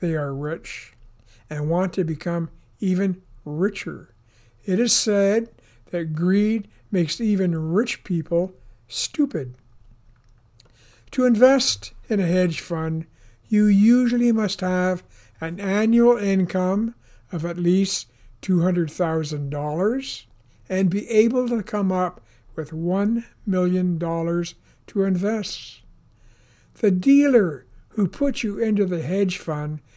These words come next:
immediately gets two percent of what you invest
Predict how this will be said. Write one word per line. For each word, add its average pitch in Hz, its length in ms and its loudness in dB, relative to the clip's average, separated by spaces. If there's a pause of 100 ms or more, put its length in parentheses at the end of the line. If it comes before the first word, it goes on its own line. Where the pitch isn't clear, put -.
(180)
immediately 226 540 4
gets 185 520 0 (580)
two 294 180 2
percent 160 640 -4 (360)
of 165 120 -2
what 190 180 -2
you 190 220 2
invest 170 600 0